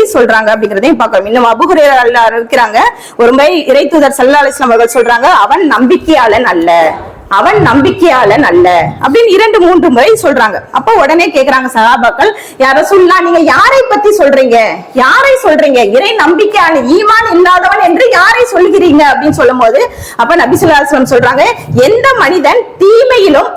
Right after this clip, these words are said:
தவறான நடத்தையில் இருந்தும் அண்டை வீட்டுக்காரர் பாதுகாப்பாக உணரவில்லையோ அந்த மனிதன் தான்" அப்படின்னு சொல்லிட்டு நபி ஸல்லல்லாஹு அலைஹி வஸல்லம் அறிவிக்கிறாங்க.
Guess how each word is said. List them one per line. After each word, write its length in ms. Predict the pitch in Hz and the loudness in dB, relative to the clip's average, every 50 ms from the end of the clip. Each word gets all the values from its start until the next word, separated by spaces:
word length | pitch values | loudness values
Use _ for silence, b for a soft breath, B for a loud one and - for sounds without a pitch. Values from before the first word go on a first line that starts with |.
| - - | -6 -2
தவறான 480 | 269 269 294 370 392 392 415 466 494 508 466 | -2 0 0 2 2 2 2 2 0 0 0
நடத்தையில் 600 | 381 269 269 - - - 480 466 466 466 440 415 | 0 0 0 0 0 0 2 2 4 4 4 2
இருந்தும் 400 | 415 415 415 415 427 508 539 - - | 2 2 0 0 0 0 -2 -2 -2
அண்டை 360 | 415 - 370 403 440 480 440 | -2 0 0 0 0 0 0
வீட்டுக்காரர் 680 | 392 403 - - 403 - - 330 330 330 320 339 - - | 0 0 -2 -2 -4 -2 0 0 2 2 2 0 -2 0
பாதுகாப்பாக 840 | - 277 285 370 440 494 440 427 381 381 381 392 392 440 440 427 | 0 0 0 0 0 0 0 0 0 -2 0 -2 -2 0 0 0
உணரவில்லையோ 720 | 359 285 294 302 403 415 294 349 302 269 240 226 233 294 - - - B B B B B | 0 2 2 2 2 0 0 0 0 0 2 2 2 2 0 0 -4 B B B B B
அந்த 360 | - 220 330 427 480 480 554 523 480 | 0 0 2 2 2 2 0 0 0
மனிதன் 500 | 370 269 - 359 392 - 349 302 302 269 | 0 0 0 0 0 0 0 0 0 0
தான்" 320 | 233 226 233 240 247 240 - 330 - | 0 0 0 0 0 0 -2 -4 -4
அப்படின்னு 320 | 277 202 208 240 311 - 247 | -4 -2 0 0 0 0 0
சொல்லிட்டு 220 | 370 - - 440 | -2 -2 0 0
நபி 200 | 427 320 240 277 | 0 0 -2 -2
ஸல்லல்லாஹு 340 | - 294 262 247 240 220 196 | 0 0 2 2 2 2 2
அலைஹி 120 | - - | 0 -2
வஸல்லம் 240 | - 240 226 262 214 | -4 -4 -2 0 0
அறிவிக்கிறாங்க. 440 | - 214 - - 214 175 156 - | 0 0 -2 -4 -2 -4 -4 -4